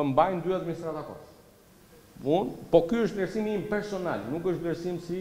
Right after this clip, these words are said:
e, kryetari i grupit të, të parlamentar të Partisë Socialiste, por askush prej nesh nuk mund paragjykoj punën e komisionit. N-, unë nuk mund të them sot që në brenda atij komisioni,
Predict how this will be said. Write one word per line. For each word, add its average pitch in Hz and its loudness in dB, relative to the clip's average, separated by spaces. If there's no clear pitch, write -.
e, 160 0
kryetari 160 2
i - -4
grupit 151 0
të, 151 6
të 143 4
parlamentar 135 2
të 127 -6
Partisë 123 -8
Socialiste, 107 -6
por 147 2
askush 202 6
prej 208 10
nesh 220 2
nuk 202 0
mund 190 -2
paragjykoj 180 2
punën 180 2
e 165 2
komisionit. 123 2
N-, 165 4
unë 208 6
nuk 226 0
mund 175 0
të 160 6
them 135 0
sot 285 0
që 175 2
në 151 2
brenda 208 10
atij 180 -4
komisioni, 202 -2